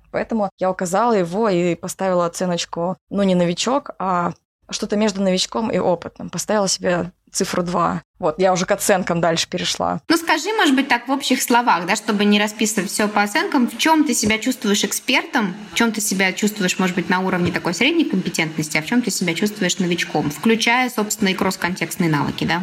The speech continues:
Speaker 1: По поводу кросс-контекстных навыков, а, я указала, что уже не новичок, а опытный, я указала. Это как раз-таки навыки, которые касаются работы в команде, коммуникабельности, доброжелательности,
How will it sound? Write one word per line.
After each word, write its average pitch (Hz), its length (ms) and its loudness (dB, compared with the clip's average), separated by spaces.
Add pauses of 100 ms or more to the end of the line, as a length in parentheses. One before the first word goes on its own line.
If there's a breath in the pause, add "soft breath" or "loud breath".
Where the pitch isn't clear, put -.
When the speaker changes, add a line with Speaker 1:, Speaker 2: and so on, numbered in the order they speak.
(140)
Speaker 1:
По 262 80 0
поводу 262 360 2
кросс-контекстных 233 1040 0
навыков, 185 680 0
а, 180 480 2
я 202 200 2
указала, 214 800 2 (140)
что 190 600 2
уже 190 240 4
не 190 120 4
новичок, 185 520 2
а 170 220 2 (100)
опытный, 175 520 0
я 170 160 2
указала. 170 420 2
Это 180 220 0
как 185 160 -2
раз-таки 180 640 -2 (100)
навыки, 196 400 0
которые 180 520 0
касаются 180 520 0
работы 185 240 0
в - 80 -6
команде, 240 840 2
коммуникабельности, 202 800 0
доброжелательности, 185 1080 0